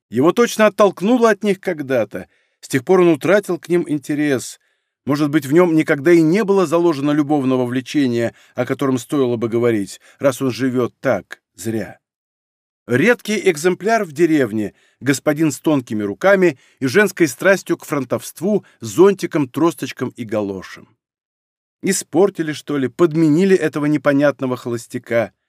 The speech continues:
И усы-то у него не хотят как следует расти. Но может быть и так, что поначалу он и был правильно устроен для продолжения рода,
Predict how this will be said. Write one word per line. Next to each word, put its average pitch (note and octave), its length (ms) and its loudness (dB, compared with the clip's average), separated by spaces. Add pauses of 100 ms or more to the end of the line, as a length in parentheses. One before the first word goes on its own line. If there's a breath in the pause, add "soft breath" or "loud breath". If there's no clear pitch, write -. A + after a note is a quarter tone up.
(280)
И C#3 100 2
усы-то F#3 460 0
у G3+ 80 0
него F#3+ 220 2
не F3 100 4
хотят F3 320 -2
как D#3+ 160 -4
следует A#2 400 -4
расти. - 540 -12 (760)
Но D3 140 4
может F#3 260 2
быть F3+ 220 -2
и F3+ 40 -4
так, A3 220 0
что - 180 -4
поначалу E3 480 0
он E3+ 220 2
и - 20 4
был G3 220 -4
правильно D#3+ 460 0
устроен D#3+ 480 0
для C#3+ 120 -2
продолжения C#3+ 640 -2
рода, A#2+ 400 0